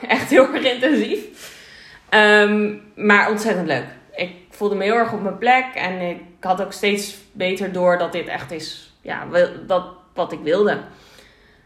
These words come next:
En het laatste jaar, eh, kreeg ik de kans om naar Curaçao te gaan, eh, van mijn opleiding. Om daar stage te gaan lopen. En ik zou voor vier maanden weggaan. En, eh, ja, toen ben ik eigenlijk niet meer teruggekomen.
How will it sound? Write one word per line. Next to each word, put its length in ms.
En 220
het 100
laatste 440
jaar, 340
eh, 240
kreeg 200
ik 100
de 80
kans 320
om 100
naar 180
Curaçao 460
te 160
gaan, 300
eh, 80
van 160
mijn 120
opleiding. 640
Om 140
daar 180
stage 400
te 80
gaan 180
lopen. 320
En 80
ik 80
zou 220
voor 160
vier 280
maanden 280
weggaan. 600
En, 340
eh, 520
ja, 180
toen 140
ben 100
ik 60
eigenlijk 160
niet 100
meer 100
teruggekomen. 640